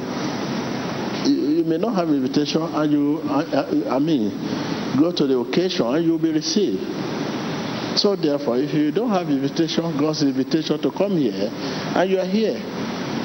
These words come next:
after God has attended to you, you have to submit to Him. So if not, you waste.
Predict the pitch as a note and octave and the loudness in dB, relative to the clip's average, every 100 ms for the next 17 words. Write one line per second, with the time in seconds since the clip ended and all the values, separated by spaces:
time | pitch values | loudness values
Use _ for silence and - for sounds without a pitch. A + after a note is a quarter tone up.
0 | - F3 A3 A3 - G#3+ G#3+ G3 F#3+ E3+ | -2 0 0 -2 0 0 2 2 0 0
1 | - D3+ - F3 E3 B2+ G#2+ A#2 D3 E3+ | -2 -2 0 0 0 0 2 0 0 -2
2 | D#3 E3+ E3+ F3+ F#3 D#3+ F3 F3 F3+ F3 | 0 2 0 -2 -2 -2 -2 -2 -2 -2
3 | E3 G#3+ F#3+ A#2+ F#2 - - - - - | 0 0 2 0 -2 -4 -6 -4 -4 -4
4 | - - - - - - - - - F3+ | -6 -6 -6 -6 -6 -6 -6 -6 -2 0
5 | G3 G#3 G#3+ F3 D#3 B2 C3+ - - - | 0 0 0 2 2 0 -2 -6 -8 -6
6 | - - - - - D#3 C#4+ C#3 C4 - | -4 -4 -4 -6 0 2 2 2 2 0
7 | G4 - - - | 0 -2 -4 -4